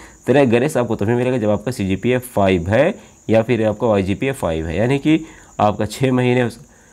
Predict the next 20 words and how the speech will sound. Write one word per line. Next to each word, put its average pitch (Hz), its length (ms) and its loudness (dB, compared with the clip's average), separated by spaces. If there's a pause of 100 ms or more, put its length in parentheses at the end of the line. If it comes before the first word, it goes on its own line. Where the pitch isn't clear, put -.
(500)
और 117 180 4
साल 123 400 0
भर 117 140 0
का 120 140 -2
रेशियो, 110 680 0 (340)
अ, 107 200 0 (640)
मिला 131 380 6
के 147 140 -4
कम 127 180 -2
से 123 120 -10
कम 131 160 0
आपका 135 340 -2 (400)
जो 92 120 2
है 123 80 2
फ़ाइव 110 340 0
होना 82 160 -4
चाहिए 78 160 -8
सीजीपीए, 78 420 -12
ठीक 170 180 0
है। 92 140 -2